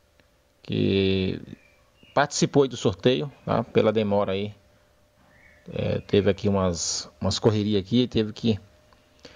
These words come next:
adiantar algumas encomendas pra poder,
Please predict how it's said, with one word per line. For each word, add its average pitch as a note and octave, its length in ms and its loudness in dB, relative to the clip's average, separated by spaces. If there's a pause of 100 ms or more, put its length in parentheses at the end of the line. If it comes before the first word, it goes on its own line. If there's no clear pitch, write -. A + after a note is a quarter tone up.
(320)
adiantar G2 460 0
algumas G2 240 -2
encomendas A#2 560 2 (120)
pra D#3 120 -10
poder, G#2+ 440 0